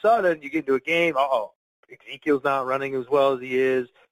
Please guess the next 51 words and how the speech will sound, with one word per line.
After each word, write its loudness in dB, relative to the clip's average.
We're 0
not 2
able -2
to -10
sustain -8
as -6
many -4
drives. 0
Oh, 2
no, -2
we 0
got 2
an -8
interception -4
here, 2
or, -2
uh, 0
bad 0
field -2
position -8
deal 0
here 0
with 2
special -4
teams. -12
How 0
do -2
we -6
go 2
and -6
respond? -6
They -8
haven't -8
been -2
in -4
that -4
situation. -6
And 0
it's -2
gonna 2
happen. -2
And -4
as -2
we -2
get 0
<laughs> -4
later -8
and -14
later 2
into -4
the -16